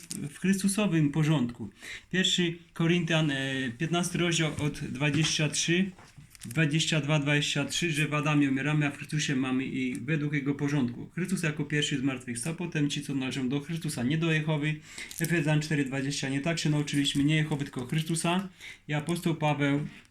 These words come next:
e, rozmawiał nie z Jehową. Dzieje apostolskie, dziewiąty rozdział, piąty werset do dwadzieścia: "Stał się Jego narzędziem, sługą, apostołem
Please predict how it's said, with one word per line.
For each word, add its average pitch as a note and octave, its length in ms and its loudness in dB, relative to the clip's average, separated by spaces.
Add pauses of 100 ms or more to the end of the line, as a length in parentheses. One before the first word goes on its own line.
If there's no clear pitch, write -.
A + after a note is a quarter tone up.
(460)
e, C3 180 -4
rozmawiał C3+ 480 2
nie F3 180 6
z D#3 60 4
Jehową. D#3+ 540 2 (440)
Dzieje D#3 220 2
apostolskie, D3+ 580 0
dziewiąty C#3 380 0
rozdział, C3 300 -2
piąty A#2+ 320 -4
werset B2 360 -4
do A#2+ 120 -2
dwadzieścia: A#2+ 580 -2
"Stał F3 280 0
się D3+ 140 0
Jego C3 380 0
narzędziem, C#3+ 520 2
sługą, C3+ 420 0
apostołem B2 680 -6